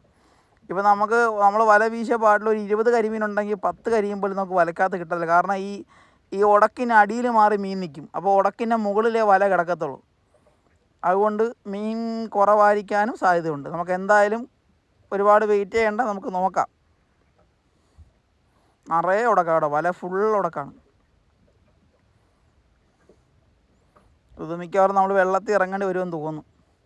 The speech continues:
ദാ രണ്ട് കരിമീൻ നിലവിൽ മുകളിൽ വന്നിട്ടുണ്ട്. മൂന്നാമത്തെ കരിമീൻ പൊങ്ങി വരണ്ട, ന്യായമായിട്ട് കരിമീൻ ഉണ്ടായിരുന്നു കേട്ടോ.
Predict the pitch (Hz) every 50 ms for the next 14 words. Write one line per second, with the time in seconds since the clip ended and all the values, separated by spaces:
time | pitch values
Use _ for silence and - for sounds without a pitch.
0 | _ _ _ _ _ _ _ _ _ _ _ - - 160 156 151 156 165 175 190
1 | 196 196 196 196 208 196 185 180 185 196 202 208 208 190 185 185 185 190 185 185
2 | 180 180 185 185 175 175 175 185 190 196 202 196 202 185 185 180 190 185 185 175
3 | 185 180 180 180 180 170 175 170 170 160 160 156 156 165 190 202 208 220 226 220
4 | 214 208 190 190 185 170 160 156 156 160 175 175 156 139